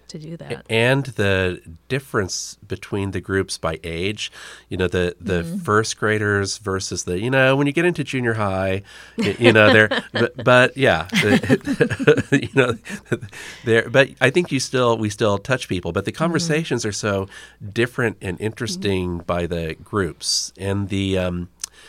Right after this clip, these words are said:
Speaker 2: the kids always, uh, send these beautiful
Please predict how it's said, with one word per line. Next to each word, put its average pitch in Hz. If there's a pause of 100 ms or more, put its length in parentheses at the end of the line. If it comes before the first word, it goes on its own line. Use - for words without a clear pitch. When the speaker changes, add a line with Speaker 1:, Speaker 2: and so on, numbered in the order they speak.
(340)
Speaker 2:
the 104
kids 147
always, 104 (460)
uh, 85 (560)
send 110
these 92
beautiful 113